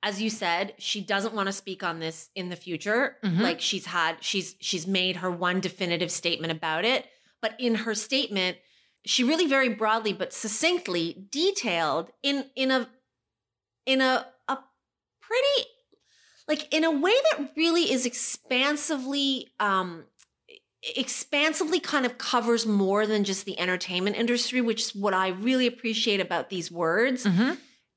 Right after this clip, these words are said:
Speaker 1: She was in a place where it was supposed to be safe.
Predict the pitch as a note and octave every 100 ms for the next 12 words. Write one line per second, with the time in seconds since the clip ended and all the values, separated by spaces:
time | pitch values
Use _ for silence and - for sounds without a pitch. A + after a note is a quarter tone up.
0 | - - C#4+ C#4 - D4 D#4+ F4 - _
1 | - C4 C4 - A#3+ A3 A3 G#3 G3 -
2 | G#3 A#3+ G#3 A3 D4 - G#3 G3 F3+ -
3 | D3+ - - -